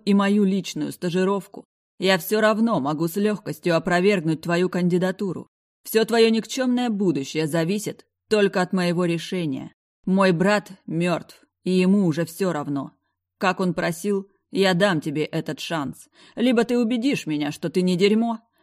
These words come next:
либо я сотру тебя в порошок. Поэтому лучше откажись сейчас». «Я согласен», спокойно сказал парень.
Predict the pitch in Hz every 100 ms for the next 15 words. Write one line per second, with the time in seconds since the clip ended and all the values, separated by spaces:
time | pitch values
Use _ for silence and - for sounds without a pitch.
0 | - 302 262 202 175 165 165 - 208 143
1 | 143 - 175 160 160 - 170 - _ _
2 | _ _ 165 165 160 - 151 147 _ _
3 | _ 185 185 202 190 190 202 208 233 -
4 | 165 147 190 151 - - _ _ _ _
5 | _ _ - 170 185 175 190 190 190 143
6 | - 135 - _ _ - - 165 156 160
7 | 143 139 160 147 143 143 147 139 135